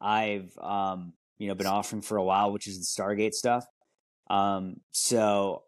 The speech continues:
I think that, you know, I think it's gonna be a v-, revamping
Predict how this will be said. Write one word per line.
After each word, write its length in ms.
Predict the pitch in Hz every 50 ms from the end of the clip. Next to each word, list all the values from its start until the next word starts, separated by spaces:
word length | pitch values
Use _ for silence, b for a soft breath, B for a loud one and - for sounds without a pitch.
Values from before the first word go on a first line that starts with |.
| _
I 120 | - 107 104
think 380 | - - - 113 110 104 -
that, 380 | - 110 107 104 104 104 - - _ _ _ _ _ _ -
you 120 | 113 107
know, 420 | 107 107 101 101 95 95 92 - _ _ _ _ _ _ _ _ _ _ _ _ _ _ _ _ -
I 120 | - 120
think 260 | - - 135 135 123
it's 140 | 131 120 -
gonna 180 | - 135 131 123
be 220 | 117 123 120 120
a 60 | 110
v-, 360 | 107 113 117 113 127 151 156
revamping 600 | 135 120 127 127 131 127 - 127 127 127 127 127